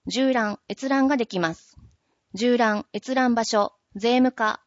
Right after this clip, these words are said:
午前八時三十分から午後五時十五分。土曜、日曜日、祝日を除く。縦覧。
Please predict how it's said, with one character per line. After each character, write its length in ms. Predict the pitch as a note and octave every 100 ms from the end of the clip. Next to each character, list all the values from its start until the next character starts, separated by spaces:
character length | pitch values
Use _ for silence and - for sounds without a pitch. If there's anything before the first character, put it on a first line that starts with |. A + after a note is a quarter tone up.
| _ _ _ -
午 160 | C#4 C#4
前 200 | F#3+ -
八 280 | - - C4+
時 100 | A3
三 260 | - C4+
十 120 | D4 D4+
分 260 | - G#3
か 140 | F#3 D#3+
ら 160 | D#3 -
午 140 | - B3
後 240 | F3 - _
五 140 | B3
時 100 | A3
十 220 | F3 A#3 A#3+
五 100 | C4
分。 340 | F#3+ D#3 F3+ _ _ _ _ _ _
土 120 | G3+
曜、 320 | A#3 C#4 G3+ - -
日 260 | A#3 B3
曜 200 | C4+ A#3+
日、 240 | F3 D3+ - -
祝 260 | - -
日 280 | C4 B3+ C#4
を 60 | C4
除 280 | G3 F#3+ -
く。 220 | F#3 - _ _ _ _ _ _
縦 200 | - C4
覧。 320 | B3 A3+ A3